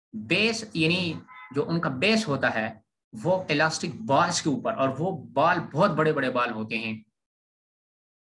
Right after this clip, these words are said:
तो ये टेक्नोलॉजी बहुत ज़्यादा expensive है, तो इंशाल्लाह इसके ऊपर मैं, अ, कहीं आपके साथ वीडियो भी share करूँगा कि base isolation की building किस तरह होती है।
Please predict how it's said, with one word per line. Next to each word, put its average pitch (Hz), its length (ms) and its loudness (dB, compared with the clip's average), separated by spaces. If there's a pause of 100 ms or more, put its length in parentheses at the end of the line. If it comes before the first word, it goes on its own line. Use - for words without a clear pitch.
(160)
तो 135 400 2 (400)
ये 170 300 0
टेक्नोलॉजी 214 1120 2 (840)
बहुत 160 420 0
ज़्यादा 160 240 -2
expensive 143 680 -2
है, 117 400 -2 (500)
तो - 60 -6
इंशाल्लाह 160 400 -2
इसके 175 280 -2
ऊपर 175 260 0
मैं, 151 360 0
अ, 120 640 -10 (340)
कहीं 127 180 0
आपके 123 320 0
साथ 120 440 -2
वीडियो 120 500 -2
भी 156 420 0 (180)
share 117 220 -2
करूँगा 110 500 -2 (440)
कि 117 100 -2
base 127 340 0
isolation 123 520 -2
की 113 80 -2
building 120 380 -2
किस - 220 -6
तरह 110 100 -2
होती 101 280 -6
है। 95 280 -12